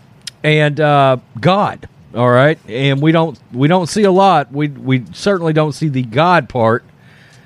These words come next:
uh, being praised from these athletes. And, uh, let's get to this story because she has made some comments now that the Olympics is over. She's back over here. Olympic gold medalist,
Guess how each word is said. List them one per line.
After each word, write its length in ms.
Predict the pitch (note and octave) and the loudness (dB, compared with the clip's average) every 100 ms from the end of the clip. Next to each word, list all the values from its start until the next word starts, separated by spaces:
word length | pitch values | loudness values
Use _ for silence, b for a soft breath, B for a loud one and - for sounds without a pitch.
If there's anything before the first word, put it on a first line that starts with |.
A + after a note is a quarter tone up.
| b | b
uh, 260 | B2+ C3+ B2+ | 0 2 2
being 320 | A#2+ C#3 A#2+ | 0 -4 -4
praised 400 | - D3+ C3+ A#2+ | -2 0 0 -2
from 220 | - A#2 | -6 -4
these 180 | A2+ A2 | -2 0
athletes. 720 | A#2+ A#2+ - B2 C3+ C#3 - - b b b - | 2 2 0 0 -2 -4 -16 -20 b b b -8
And, 380 | C#3 C#3 C3 | -2 0 0
uh, 380 | C#3 C3 B2 A#2+ A2+ | 2 2 2 0 -4
let's 220 | C3+ D#3+ - | -6 -6 -2
get 200 | F#3+ D3+ | -4 -2
to 80 | |
this 200 | D#3 D3 | 0 0
story 320 | - E3 D#3+ D3 | 0 2 2 2
because 320 | B2 - B2+ | -2 -2 -2
she 140 | C#3 | 0
has 260 | C#3+ D#3+ C#3 | 2 2 0
made 180 | C#3+ B2+ | -2 -2
some 120 | G#2+ | -6
comments 540 | - C#3+ C3 B2 A2 | -2 -2 -2 -6 -6
now 360 | B2 B2 B2 A2 _ b b b b _ | -4 0 0 -2 _ b b b b _
that 160 | B2 B2+ | -2 0
the 160 | C3 | 0
Olympics 440 | B2 C#3 C3 A2+ A#2 | 2 0 0 -4 -2
is 140 | A2+ | 0
over. 380 | D3+ D3+ C#3+ C3+ | 2 2 0 -2
She's 260 | - A2 F2+ | -4 -8 -2
back 440 | A#2+ B2 B2+ - | 0 0 -2 -8
over 340 | B2+ A#2 G#2+ G2+ | -6 -4 -4 -6
here. 560 | F#2 E3+ E3+ F3 D#3+ - _ B B B B B | -2 2 4 2 0 -6 _ B B B B B
Olympic 380 | A#2+ C#3+ D#3 E3 | 2 2 2 0
gold 200 | D#3+ D#3+ | 0 0
medalist, 580 | D#3 D3+ D#3 D#3 - | 0 0 0 -2 -2